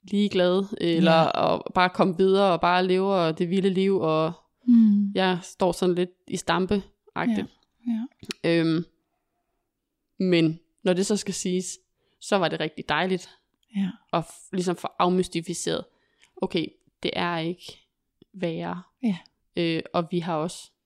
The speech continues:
Speaker 1: imponerende nok været på flere vagter sammen
Speaker 2: Ja.
Speaker 1: efterfølgende,
Speaker 2: Ja.
Speaker 1: og har også snakket sammen,
Speaker 2: Ja.
Speaker 1: øh, og faktisk fået snakket nogle af de der ting ud, som man ikke
Speaker 2: Mm, ja.
Speaker 1: altid lige når efter et brud.
Speaker 2: Ja.
Speaker 1: Øhm,
Speaker 2: Ej, hvor dejligt.
Speaker 1: meget.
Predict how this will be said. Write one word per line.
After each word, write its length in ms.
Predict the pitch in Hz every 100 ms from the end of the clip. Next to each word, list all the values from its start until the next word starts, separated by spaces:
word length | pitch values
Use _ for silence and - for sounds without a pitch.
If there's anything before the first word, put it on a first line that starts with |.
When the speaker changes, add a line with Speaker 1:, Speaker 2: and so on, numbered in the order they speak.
| _ _ _ _ _ _ _ -
Speaker 1:
imponerende 480 | 175 170 185 180 156
nok 80 | 160 _ -
været 280 | 165 160 160
på 140 | 180
flere 260 | - 170 165
vagter 260 | 165 -
sammen 420 | 175 170 156 180 -
Speaker 2:
Ja. 80 | 302 392 - -
Speaker 1:
efterfølgende, 720 | 175 - 170 - 165 160 160
Speaker 2:
Ja. 60 | 302 - - - _ -
Speaker 1:
og 100 | 185
har 140 | 170 156
også 180 | 170 -
snakket 320 | 180 185 202
sammen, 440 | - 160 170 170 _ - 330 - _ _ -
Speaker 2:
Ja. 60 |
Speaker 1:
øh, 240 | 170 165 -
og 120 | 165
faktisk 300 | 165 170 170
fået 120 | 165
snakket 400 | - 156 160 165 165 -
nogle 160 | 202
af 40 | 202
de 80 |
der 60 | 196
ting 260 | - 254 262
ud, 140 | 233
som 160 | - 202
man 140 | 185
ikke 180 | 226 208
Speaker 2:
Mm, 60 |
ja. 260 | 190 175 165
Speaker 1:
altid 240 | 208 208 226
lige 140 | 214
når 160 | 208 185
efter 280 | 190 - 180
et 120 | 170
brud. 280 | 180 180 196 - 269
Speaker 2:
Ja. 140 | - - - _ -
Speaker 1:
Øhm, 460 | 185 180 165 165 180 _ _ -
Speaker 2:
Ej, 140 | 185 247
hvor 120 | 214
dejligt. 720 | - 185 294 381 294 190 - _ _
Speaker 1:
meget. 480 | 165 165 185 214